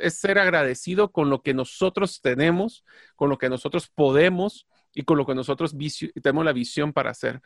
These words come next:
Así que tengamos cuidados de no pedir, de no tener, eh, pues, pres-, eh, prestar sueños que primero no nos competen, no nos alcanzan, o simplemente,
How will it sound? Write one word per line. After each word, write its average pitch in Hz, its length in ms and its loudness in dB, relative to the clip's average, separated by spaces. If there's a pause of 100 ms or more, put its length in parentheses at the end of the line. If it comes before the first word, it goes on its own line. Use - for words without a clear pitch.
(240)
Así 165 180 2
que 226 80 2
tengamos 214 300 2
cuidados 190 560 4 (260)
de 151 160 4
no 165 180 4
pedir, 165 360 4
de 147 140 2
no 156 200 2
tener, 170 480 4
eh, 127 480 0
pues, 123 300 -2 (140)
pres-, 156 260 4
eh, 139 160 2
prestar 170 640 0
sueños 185 560 2
que 156 140 0
primero 165 320 4
no 175 100 2
nos 202 160 0
competen, 196 580 0 (440)
no 147 180 4
nos 185 160 2
alcanzan, 220 640 0 (400)
o - 80 0
simplemente, 247 720 2